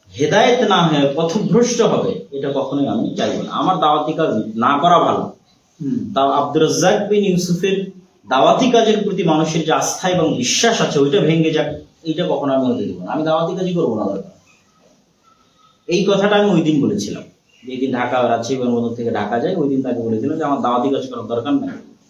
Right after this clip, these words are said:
Speaker 1: এই প্রো-, এই প্রোগ্রামে আমার যাওয়ার দরকার নেই, আপনি ব্যানার থেকে ওটা নামায় দেন। আমার কি দাওয়াতি কাজ করতে হবে, এটা তো জরুরি না।"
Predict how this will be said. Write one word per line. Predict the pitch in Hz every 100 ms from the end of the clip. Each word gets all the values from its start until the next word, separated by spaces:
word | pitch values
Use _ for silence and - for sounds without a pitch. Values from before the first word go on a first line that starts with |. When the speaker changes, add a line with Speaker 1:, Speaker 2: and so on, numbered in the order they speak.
| _
Speaker 1:
এই | 127 120
প্রো-, | 139 139 135
এই | 147 151
প্রোগ্রামে | 147 139 147 143
আমার | 139 139
যাওয়ার | 131 131 143
দরকার | 139 -
নেই, | 160
আপনি | 143
ব্যানার | 135 139 139
থেকে | 147 147
ওটা | 151
নামায় | 160 185 190
দেন। | - - _ _ _ _ _ _ _ _ _ _ _ _ _ _ _ _ _ _ _ _ -
আমার | 135 214 226 -
কি | 254
দাওয়াতি | 208 208 214
কাজ | 208 202
করতে | 196 196
হবে, |
এটা | 196
তো | 196
জরুরি | 175 226 277
না।" | - -